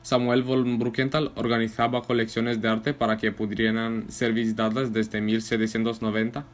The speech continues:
tres años antes de la apertura de la Lumbrera.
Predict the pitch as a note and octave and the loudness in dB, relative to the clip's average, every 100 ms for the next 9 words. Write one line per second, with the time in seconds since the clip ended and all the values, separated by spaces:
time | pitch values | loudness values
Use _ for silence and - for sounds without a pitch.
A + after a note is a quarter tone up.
0 | - B2+ A#2+ C3 B2+ B2+ A#2+ A#2 A#2+ A2+ | -6 0 0 2 0 0 -2 -2 -2 0
1 | A#2 A2+ A2 G#2+ A2+ A2 A#2 A#2 G#2+ A2+ | 0 0 -2 0 0 2 0 0 0 0
2 | A2+ A2 G#2 | 0 0 -2